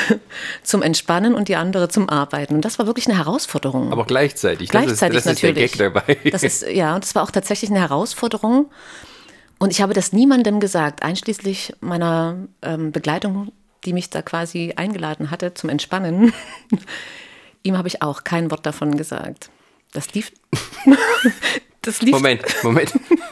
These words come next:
Speaker 2: <laughs> Kurz zurück. Wie muss man sich das dann vorstellen? Also, äh, du sitzt da?
Speaker 1: Nein, das geht schon ganz weit vorneweg los.
Speaker 2: Ach so.
Speaker 1: Das heißt, du weißt, du hast zwei Einladungen, du musst arbeiten und du bist auch eingeladen,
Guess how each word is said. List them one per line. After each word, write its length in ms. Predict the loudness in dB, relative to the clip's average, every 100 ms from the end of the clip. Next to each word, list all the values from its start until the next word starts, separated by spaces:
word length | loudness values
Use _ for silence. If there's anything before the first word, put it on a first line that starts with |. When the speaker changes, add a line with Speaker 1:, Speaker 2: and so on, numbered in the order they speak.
| 0
Speaker 2:
<laughs> 480 | 0 -16 -14 -10 -2
Kurz 200 | 0 0 -4 -4
zurück. 320 | -2 -2 -2 -4 -4 -4 -8 -18 -18 -12 -2
Wie 100 | 2
muss 160 | 2 0
man 120 | -2
sich 140 | -2
das 180 | -2 0
dann 160 | -2 -2
vorstellen? 600 | 2 2 2 2 2 2
Also, 340 | 2 4 4
äh, 320 | 4 4 2
du 240 | 0 -2 2
sitzt 420 | 2 0 0 4
da? 420 | 4 4 0 -2 -12 -20 -16 0
Speaker 1:
Nein, 180 | 2 4
das 120 | 2
geht 200 | -2 -2 -4
schon 200 | -2 0
ganz 320 | 2 2 2
weit 180 | 0 0
vorneweg 560 | -2 0 0 0 -2 -2
los. 320 | -4 -4 -4
Speaker 2:
Ach 80 | -2
so. 100 | 0
Speaker 1:
Das 120 | 2
heißt, 440 | 2 2 2 -6 -14 _ _ -20 _ -20 -18 -4
du 120 | 0
weißt, 340 | 2 2 0 -2
du 60 |
hast 180 | -2 -2
zwei 200 | -2 0
Einladungen, 680 | 0 0 0 0 0 -2 -4 -12 -4
du 80 | 0
musst 280 | 0 -2
arbeiten 480 | -2 -2 0 -2 -2
und 140 | -2 -2
du 60 |
bist 220 | -4 -4
auch 180 | -4 -2
eingeladen, 800 | -4 -2 0 0 0 2 4